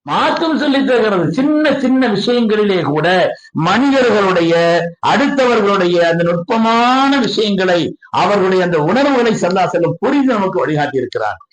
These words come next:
அது மாதிரி ஒரு சபையில வந்து சில விஷயங்களை வந்து ரகசியமா பேசி முடிவு பண்றாங்கன்னா, அது ஒரு அமானிதம். இது ஒரு அமானிதம். அது எல்லாத்துலயுமே சொல்லக்கூடாது.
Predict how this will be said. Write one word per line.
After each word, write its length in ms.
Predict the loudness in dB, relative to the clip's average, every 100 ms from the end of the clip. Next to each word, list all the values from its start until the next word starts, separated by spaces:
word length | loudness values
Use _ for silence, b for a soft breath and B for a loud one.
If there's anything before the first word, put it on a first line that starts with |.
| B B
அது 180 | -2
மாதிரி 280 | 0 0 0
ஒரு 180 | 0 -2
சபையில 400 | -2 -4 -4 -2
வந்து 520 | -2 0 0 -2 -4 -10 -20
சில 240 | -8 -4 -2
விஷயங்களை 520 | -2 -2 -2 0 0
வந்து 240 | 0 0
ரகசியமா 520 | -2 -2 -2 -2 -2 -2
பேசி 280 | -2 -2
முடிவு 320 | -2 0 0 -2
பண்றாங்கன்னா, 400 | -2 0 0 0
அது 180 | 0
ஒரு 120 | 0 0
அமானிதம். 540 | 0 0 -2 -4 -12 _ -20 -20 _ _ _ _ _ _ _ _
இது 140 | -4
ஒரு 40 | -2
அமானிதம். 480 | 0 0 0 0 0
அது 180 | 0
எல்லாத்துலயுமே 520 | 0 0 0 0 0 0
சொல்லக்கூடாது. 460 | 0 -2 -2 -4